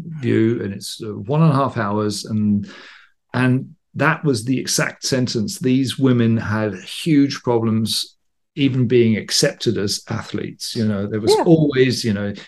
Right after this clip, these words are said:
Speaker 1: you always had to have the nice smile. Your hair needs, uh, needs to be nice, but you're not an athlete. You're just basically a woman playing golf.
Speaker 2: That's
Speaker 1: Um,
Speaker 2: it.
Speaker 1: and they fought for that, uh, against that for
Speaker 2: Oh, the amount of times I've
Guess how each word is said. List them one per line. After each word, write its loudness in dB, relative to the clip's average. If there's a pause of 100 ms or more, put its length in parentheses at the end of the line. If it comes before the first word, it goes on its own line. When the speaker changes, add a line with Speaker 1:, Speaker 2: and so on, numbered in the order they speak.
Speaker 1:
you -4
always 2
had 0
to -2
have -4
the -4
nice 0
smile. 0
Your 0
hair 2
needs, -2
uh, 0
needs -4
to -2
be 4
nice, 2
but -10
you're -10
not 2
an 2
athlete. 0
You're -8
just -10
basically -2
a 0
woman 6
playing 2
golf. -2 (440)
Speaker 2:
That's 2
Speaker 1:
Um, 6
Speaker 2:
it. 0 (160)
Speaker 1:
and -4
they 2
fought -2
for -6
that, -10
uh, -2
against -10
that -12
for -16 (380)
Speaker 2:
Oh, 6
the 8
amount 6
of 0
times 4
I've 4